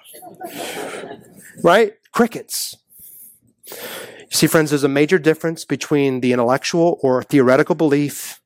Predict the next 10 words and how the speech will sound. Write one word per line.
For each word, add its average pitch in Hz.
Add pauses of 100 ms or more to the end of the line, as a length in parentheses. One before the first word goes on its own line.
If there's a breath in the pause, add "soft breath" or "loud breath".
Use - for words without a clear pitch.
(640 loud breath)
in 135
Jesus 135
that 135
he 131
exists 127 (960)
and 123
true 143
faith 123
in 113
Christ. -